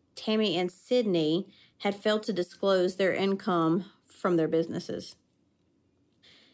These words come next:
In the wake of the arrest of Tammy and Sidney, drew heavy social media presence. Tammy and Sidney had disparaged Heather as a stalker beforehand on various sites, particularly their Facebook pages,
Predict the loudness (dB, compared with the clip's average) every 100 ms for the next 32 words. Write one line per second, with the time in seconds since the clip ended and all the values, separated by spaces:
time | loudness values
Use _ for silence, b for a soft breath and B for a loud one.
0 | b 2 4 6 4 4 2 2 4 4
1 | 4 2 -2 -4 0 0 2 0 0 -2
2 | 0 2 2 -2 -10 b b b _ 0
3 | 2 2 0 2 0 0 0 0 2 2
4 | 2 0 -2 -6 -6 -8 -10 -14 -16 _
5 | _ -8 -2 2 2 2 0 0 0 0
6 | 2 2 2 0 0 0 -2 -8 -14 _
7 | -6 -4 -2 0 0 0 -2 0 2 2
8 | 2 0 B B -4 -2 -2 -2 -2 0
9 | 0 0 -2 0 0 2 2 4 4 2
10 | 2 4 4 2 0 -2 -2 -4 -8 -12
11 | -14 b b b _ -4 -2 -2 0 2
12 | 4 4 4 2 0 -2 -2 -6 -6 -6
13 | -6 -10 -10 -14